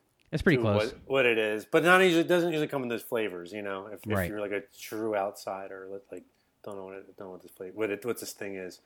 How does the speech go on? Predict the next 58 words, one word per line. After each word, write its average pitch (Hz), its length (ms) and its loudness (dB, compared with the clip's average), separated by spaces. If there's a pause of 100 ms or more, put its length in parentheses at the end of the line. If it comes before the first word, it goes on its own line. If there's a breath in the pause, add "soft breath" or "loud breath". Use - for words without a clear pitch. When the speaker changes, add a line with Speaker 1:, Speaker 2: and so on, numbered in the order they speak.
(180 soft breath)
Speaker 1:
Yeah. 92 260 -4 (800 soft breath)
When 139 140 6
I 160 120 8
was 190 160 8
a 175 60 4
kid, 143 280 6
Speaker 2:
I 123 60 2
Speaker 1:
uh, 127 100 6
Speaker 2:
guess, 107 680 6
I - 40 -12
Speaker 1:
when, 98 200 -6
Speaker 2:
guess. 135 160 2
Speaker 1:
when 139 120 6
I 147 80 6
was 151 160 4
a 135 40 0
kid, 127 220 2
uh, 120 160 0
the, 113 340 0
uh, 107 240 0 (300)
my, 110 200 2
my 104 200 0
parents 110 420 -2
would 98 280 -4
take 107 180 0
us 98 80 -2
down 104 220 0
to 101 320 0
Marconi 98 400 -2
Park, 151 320 2
and, 98 320 -2
and 95 160 -4
Pop's 107 240 -4
Water 101 180 -2
Ice 95 140 -2
is 95 100 -8
right 95 120 -2
across 92 200 -6
the 90 60 -12
street. 131 320 -2 (300 loud breath)
And 113 300 0
there 127 140 4
was 135 220 4
a, 113 80 0
sh-, - 160 -8 (100)
a 113 100 0
straight 135 380 0
couple 123 260 -2
of 110 80 2
years 107 340 0
that 104 160 -2
I 101 180 2
only 107 400 -2
got 98 300 -2
root 101 200 -4
beer 95 180 -2
water 90 280 -2
ice 90 340 -4